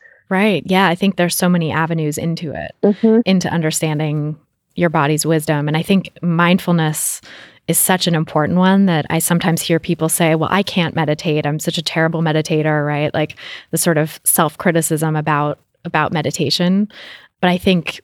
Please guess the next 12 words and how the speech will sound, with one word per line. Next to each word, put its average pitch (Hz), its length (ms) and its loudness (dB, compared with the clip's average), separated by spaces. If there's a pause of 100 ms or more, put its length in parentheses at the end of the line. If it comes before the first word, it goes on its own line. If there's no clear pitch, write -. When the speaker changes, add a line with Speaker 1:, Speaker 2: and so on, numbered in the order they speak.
Speaker 1:
mindfulness 180 680 2
is 160 200 -2
more 190 300 2
than 123 140 -4
that, - 260 -10
right? 156 220 2
It's 165 160 -2
more 175 240 2
than 156 160 0
just 151 240 -4
a 147 40 -6
sitting 151 720 0